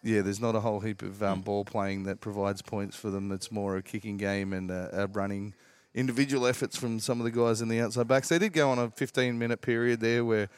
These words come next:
Speaker 1: uh, they really broke Newcastle open apart, uh, Newcastle apart at the back end of the first half, and we heard a,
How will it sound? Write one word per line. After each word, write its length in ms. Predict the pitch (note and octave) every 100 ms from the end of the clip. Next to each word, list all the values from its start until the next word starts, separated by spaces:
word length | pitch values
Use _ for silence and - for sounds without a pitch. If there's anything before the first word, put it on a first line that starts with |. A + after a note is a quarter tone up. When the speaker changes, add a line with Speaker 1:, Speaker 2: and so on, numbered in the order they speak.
| - _ -
Speaker 1:
uh, 180 | A2+ G#2
they 240 | G2 A2
really 320 | G2+ G#2+ A2+ G#2+
broke 320 | G#2 G#2+ G#2
Newcastle 520 | A2 A#2+ G#2+ - G2+
open 260 | G#2+ A2+ G2+
apart, 420 | - G#2+ A2 -
uh, 300 | A2+ A#2 A2 - - -
Newcastle 460 | B2 C3+ A#2 A2
apart 420 | F#2+ - G#2 G#2 - _ _ _ -
at 60 | G#2+
the 80 | A2+
back 280 | A#2 A#2
end 140 | A#2 A2
of 60 |
the 60 | G2
first 380 | - A2 G#2 -
half, 360 | G#2+ A2+ -
and 140 | G#2+ G2+
we 100 | G#2
heard 260 | A2+ G#2+
a, 140 | G#2